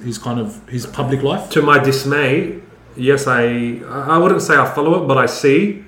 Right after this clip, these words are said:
Speaker 1: Mm.
Speaker 2: Um, for those viewers watching at home who don't know who Sam Smith is, he was, he was a talented singer who came off, I think it was Australia, uh, American Idol or something like that. He had a good voice, and then now he just, uh,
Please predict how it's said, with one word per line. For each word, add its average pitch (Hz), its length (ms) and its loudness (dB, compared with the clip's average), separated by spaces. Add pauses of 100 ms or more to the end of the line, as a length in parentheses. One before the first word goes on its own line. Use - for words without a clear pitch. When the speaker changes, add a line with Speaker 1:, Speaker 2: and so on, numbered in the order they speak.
Speaker 1:
Mm. 117 260 -8 (240)
Speaker 2:
Um, 120 240 -2
for 139 120 0
those 131 400 4
viewers 131 380 4
watching 127 280 -2
at 120 60 -6
home 117 240 -4
who 110 60 -2
don't 127 220 -4
know 120 100 2
who 104 100 -2
Sam 113 260 -4
Smith 123 280 -8
is, 160 220 -2
he 120 160 -4
was, 113 300 -4 (220)
he 139 120 -4
was 143 520 6 (360)
a - 280 -8
talented 156 560 4
singer 143 400 -2
who 135 140 -4
came 131 240 -4
off, - 300 -6
I 120 60 -10
think 127 180 -6
it 127 40 -12
was 117 140 -10
Australia, 123 580 -6
uh, 123 280 -10
American 127 360 0
Idol 120 240 -2
or 120 80 -8
something 117 280 -8
like 101 160 -10
that. - 280 -14 (240)
He 156 80 2
had 190 100 4
a 156 40 2
good 156 140 2
voice, 156 440 6
and 135 140 0
then 131 100 2
now 139 160 2
he 127 100 2
just, 120 340 -6 (560)
uh, 120 400 -4